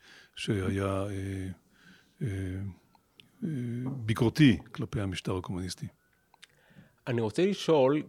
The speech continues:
Speaker 2: כבן למשפחה שעיצבה ומעצבת את התנועה הציונית כבר מאה עשרים שנה, מה בעיניך האתגר הבולט שאיתה הציונות מתמודדת היום,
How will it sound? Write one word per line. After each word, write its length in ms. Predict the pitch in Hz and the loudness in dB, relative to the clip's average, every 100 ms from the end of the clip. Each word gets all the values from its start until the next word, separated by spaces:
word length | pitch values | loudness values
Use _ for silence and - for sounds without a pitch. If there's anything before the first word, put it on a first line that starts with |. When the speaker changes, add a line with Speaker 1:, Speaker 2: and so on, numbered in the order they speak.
| - | -4
Speaker 2:
כבן 320 | - 110 131 | -2 4 6
למשפחה 540 | 165 147 131 120 - 127 | 6 6 2 -2 -2 -2
שעיצבה 720 | - 110 - - 113 117 127 - - | -2 -6 -8 -6 2 4 2 -2 -12
ומעצבת 1400 | 117 - 101 98 95 95 101 92 - 156 131 104 - - - 107 | -14 -6 -2 0 -2 -2 2 2 6 8 8 8 4 -4 -6 -4
את 140 | - | 2
התנועה 500 | 101 98 - 113 113 | 2 2 0 0 2
הציונית 440 | 110 110 104 107 | 0 -2 0 -2
כבר 320 | - 107 101 98 | -4 0 0 0
מאה 200 | 104 101 | 0 0
עשרים 300 | - 101 95 | -2 -4 -4
שנה, 300 | 95 92 92 - _ _ _ _ - - - - _ _ _ _ _ _ - | -4 -2 -4 -8 _ _ _ _ -20 -20 -20 -20 _ _ _ _ _ _ 0
מה 200 | 117 170 | 6 8
בעיניך 540 | 214 156 143 139 - 143 147 - - | 8 6 6 2 2 2 2 -2 -4
האתגר 440 | 107 104 104 120 | -4 0 2 4
הבולט 520 | 123 107 107 117 123 - - _ _ _ | 4 4 8 8 6 -4 -18 _ _ _
שאיתה 420 | - 107 98 - 120 | -10 -4 -4 -2 -2
הציונות 640 | - 110 98 107 131 - - _ | 0 -2 0 -2 -4 -8 -20 _
מתמודדת 560 | 107 - 101 104 104 - | -12 -6 -4 -2 -4 -6
היום, 380 | 95 95 95 87 | -4 -2 -2 -4